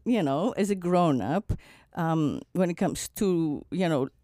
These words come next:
understanding sexuality and how to go about it, both physically and, I guess, um, mechanically,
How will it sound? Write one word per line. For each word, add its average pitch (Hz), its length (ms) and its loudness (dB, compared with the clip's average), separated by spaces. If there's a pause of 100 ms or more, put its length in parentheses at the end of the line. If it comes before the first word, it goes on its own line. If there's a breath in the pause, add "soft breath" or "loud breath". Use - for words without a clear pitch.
(220)
understanding 165 600 0
sexuality 147 840 -4
and 147 160 -2
how 160 180 -2
to - 120 -12
go 147 140 -2
about 139 400 -2
it, 135 180 -10
both 127 180 -4
physically 156 800 -6 (140)
and, 113 520 -4 (140)
I 147 80 -10
guess, - 440 -10 (120)
um, 87 280 -8 (840)
mechanically, 220 600 -2